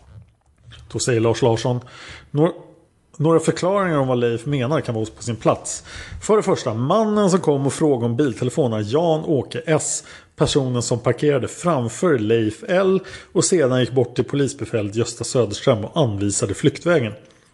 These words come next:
I Jan-Åkes förhör återges samma historia. Han går fram och kollar med personerna i kevan där alltså Leif L sitter, om de har biltelefon. Det är alltså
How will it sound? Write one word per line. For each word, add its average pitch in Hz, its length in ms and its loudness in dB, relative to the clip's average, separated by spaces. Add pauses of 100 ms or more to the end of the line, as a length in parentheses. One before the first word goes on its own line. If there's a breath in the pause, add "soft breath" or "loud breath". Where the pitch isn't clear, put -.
(120)
I 139 60 0
Jan-Åkes 160 680 2
förhör 120 400 2
återges 113 420 0
samma 110 280 0
historia. 113 460 -2 (380 loud breath)
Han 180 220 2
går 170 100 2
fram 131 220 0
och 123 80 -6
kollar 147 300 2
med 139 140 -2
personerna 117 400 -2
i - 20 -2
kevan 139 480 0
där 120 60 2
alltså 113 260 0
Leif 110 360 -2
L 170 200 2
sitter, 160 440 0 (480 loud breath)
om 127 260 2
de 117 120 4
har 101 160 0
biltelefon. 110 720 0
Det 127 100 2
är - 100 -4
alltså 127 320 -2